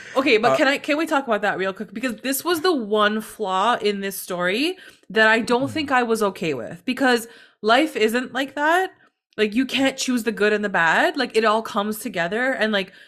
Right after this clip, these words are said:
Speaker 1: the bad you learn from, or you take it and you just kind of, like, I didn't like how they were like, "Can we get the uncensored version of life?"
Speaker 2: Right.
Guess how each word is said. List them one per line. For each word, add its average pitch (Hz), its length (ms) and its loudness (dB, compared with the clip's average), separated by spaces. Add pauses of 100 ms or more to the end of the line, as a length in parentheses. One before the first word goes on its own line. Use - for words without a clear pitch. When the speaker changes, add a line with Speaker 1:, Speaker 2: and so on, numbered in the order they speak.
(140)
Speaker 1:
the 220 120 -2
bad 226 420 4
you 285 160 2
learn 339 200 0
from, 151 500 -4
or 214 120 -2
you 220 180 -2
take 277 280 -4
it 196 140 0
and 196 120 -6
you 202 120 -10
just 214 160 -10
kind 226 160 -4
of, 220 100 -6
like, 214 160 0 (240)
I 226 80 2
didn't 247 380 -2
like 220 240 0
how 226 120 0
they 202 160 2
were 202 100 0
like, 196 200 0
"Can 359 160 -4
we 381 80 0
get 403 140 0
the 359 80 0
uncensored 330 520 -2
version 302 300 -2
of 277 140 0
life?" 180 560 0 (800)
Speaker 2:
Right. 156 720 0